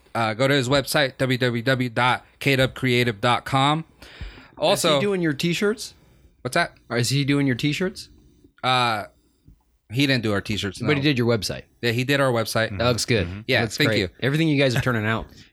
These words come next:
Speaker 1: Yeah, so make sure you go to our website. Uh, you could buy, like Dave just said, we have some new merch on there. So the store is live. You,
Speaker 3: Mm-hmm.
Speaker 1: we have two t-shirts up right now. Uh, twenty bucks, free shipping. Um, you know, other people try to say, like, "Oh, fourteen bucks," but then they charge you eight dollar, nine dollar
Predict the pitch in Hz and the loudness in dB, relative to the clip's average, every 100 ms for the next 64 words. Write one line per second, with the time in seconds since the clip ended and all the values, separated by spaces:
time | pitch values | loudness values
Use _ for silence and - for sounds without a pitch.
0 | 165 131 - 143 123 160 - 185 175 175 | -2 0 2 0 2 0 0 0 2 2
1 | 160 151 - 165 165 - _ 123 131 123 | 2 0 0 0 0 -4 _ 0 2 2
2 | 127 123 113 131 135 135 - - 123 - | 2 -2 -2 0 2 0 -4 -6 -6 0
3 | 127 127 - 123 - 127 120 123 117 123 | 0 2 0 -2 0 2 2 2 2 2
4 | 120 123 120 127 131 135 127 131 131 - | 2 4 2 2 2 0 2 2 2 2
5 | 113 107 104 - - 123 120 117 120 113 | 0 0 -2 -2 0 0 2 2 2 0
6 | 113 120 117 110 107 110 104 120 123 - | 0 2 2 0 0 -4 -2 0 0 0
7 | 185 - 170 - 135 135 120 120 113 123 | -4 -2 -2 0 0 0 0 -2 0 0
8 | 123 - - - 120 117 - 170 165 147 | 0 -4 -18 -6 -2 -2 -2 -2 2 2
9 | 156 - 147 151 - 139 143 143 143 - | 2 -2 -2 0 2 0 2 0 -2 -10
10 | - - - - 120 123 117 123 131 127 | -20 -20 -20 -4 0 0 0 0 2 2
11 | 139 135 139 131 135 123 123 135 127 120 | 2 0 0 0 0 0 2 2 2 2
12 | 139 156 135 156 143 151 131 143 139 - | 2 2 2 0 0 0 2 2 0 0
13 | 117 120 117 131 123 117 113 127 - 131 | 0 0 0 0 0 0 -2 0 0 0
14 | 127 123 123 123 120 107 | 0 2 2 2 2 0